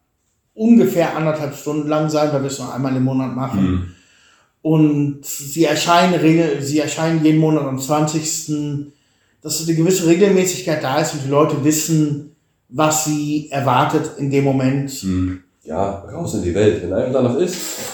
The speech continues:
Speaker 2: Podcast zu machen, wenn ihr noch irgendwie Probleme habt, da irgendwie was wissen wollt, dann schreibt uns ruhig, tickert uns an.
Speaker 1: Schreibt, wenn's, äh, über generelle Fragen zur Verbreitung et cetera ist, schreibt Ben an. Wenn's Fragen zur Technik sind, schreibt mich an.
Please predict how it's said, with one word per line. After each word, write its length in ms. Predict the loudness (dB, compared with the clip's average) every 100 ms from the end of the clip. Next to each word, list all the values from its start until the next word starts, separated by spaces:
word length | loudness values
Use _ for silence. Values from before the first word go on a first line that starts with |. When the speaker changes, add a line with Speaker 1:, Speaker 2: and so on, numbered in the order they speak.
| -4
Speaker 2:
Podcast 480 | 2 4 4 0 0
zu 60 | 0
machen, 400 | 2 2 0 2
wenn 160 | 4 4
ihr 80 |
noch 160 | 4 2
irgendwie 220 | -2 -4
Probleme 440 | -6 -2 2 2 0
habt, 220 | -4 -4
da 100 | -4
irgendwie 260 | -4 -4
was 160 | -6 -4
wissen 240 | -4 -4
wollt, 200 | -2 -2
dann 320 | -2 -4 -6 -8
schreibt 400 | 0 4 4 4
uns 180 | 2
ruhig, 200 | 4 4
tickert 300 | 4 -2 0
uns 240 | 0 0 2
an. 280 | 4 4 0 -8 -14 -14 -12
Speaker 1:
Schreibt, 720 | -2 4 6 6 2 -8 2
wenn's, 760 | 2 4 0 -4 -6 -8 -8 2
äh, 320 | 6 6 6
über 140 | 2 2
generelle 380 | 4 4 4
Fragen 380 | 2 2 2 0
zur 120 | -4
Verbreitung 560 | -4 0 4 6 6 2 0
et 80 | -2
cetera 340 | -2 0 2
ist, 520 | 4 4 0 -8 -16 -8
schreibt 300 | -6 0 4
Ben 180 | 4
an. 220 | 4 2 2
Wenn's 220 | 0 -4
Fragen 300 | -2 -2 -2
zur 140 | -6
Technik 340 | -4 -2 -4 -2
sind, 200 | -2 -2
schreibt 320 | -2 -4 -2
mich 220 | -2 2
an. 240 | 2 0